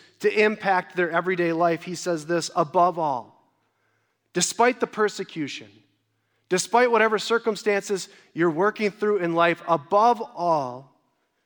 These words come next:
keep loving one another earnestly, since love covers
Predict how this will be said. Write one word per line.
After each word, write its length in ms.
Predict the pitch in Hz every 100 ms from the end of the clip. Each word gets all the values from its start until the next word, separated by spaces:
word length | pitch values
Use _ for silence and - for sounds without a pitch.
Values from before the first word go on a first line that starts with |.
| _ _ _
keep 420 | - 214 220 226 - _ _ _
loving 680 | 127 156 170 170 180 180 170 _ _ _
one 260 | - 131 151
another 360 | 156 147 147 131
earnestly, 640 | 131 127 117 - - 104 98 _ _ _ _ _ _ _
since 340 | - 170 151
love 340 | 170 185 196 -
covers 540 | 180 156 147 143 -